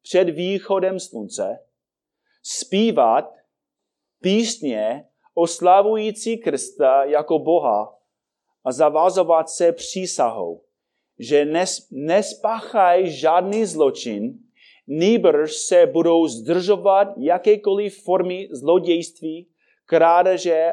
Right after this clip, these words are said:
a cizoloužství, zrady na své víře a zproněvěří-, na sp-, zprovědění-, zproněvěří svěřeného majetku." Z tohoto důvodu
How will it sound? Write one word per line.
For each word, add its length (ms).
a 100
cizoloužství, 1000
zrady 800
na 180
své 300
víře 680
a 100
zproněvěří-, 1200
na 180
sp-, 280
zprovědění-, 1000
zproněvěří 1300
svěřeného 1120
majetku." 560
Z 100
tohoto 300
důvodu 540